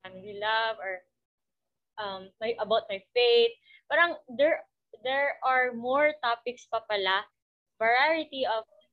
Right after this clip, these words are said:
topics na nalaman ko nung na-, napakinggan ko itong mga local artists na to.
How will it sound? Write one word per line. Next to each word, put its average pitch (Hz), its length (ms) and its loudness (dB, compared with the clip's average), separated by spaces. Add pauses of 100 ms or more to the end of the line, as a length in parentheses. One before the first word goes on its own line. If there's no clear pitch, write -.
topics 233 560 0
na 220 220 -2
nalaman 240 680 -2
ko 190 240 0 (320)
nung 302 480 -2
na-, 247 240 -6
napakinggan 233 640 -6
ko 196 160 -4
itong 202 200 -10
mga 190 200 -10
local 190 240 -6
artists - 400 -16
na 180 160 -16
to. 165 120 -10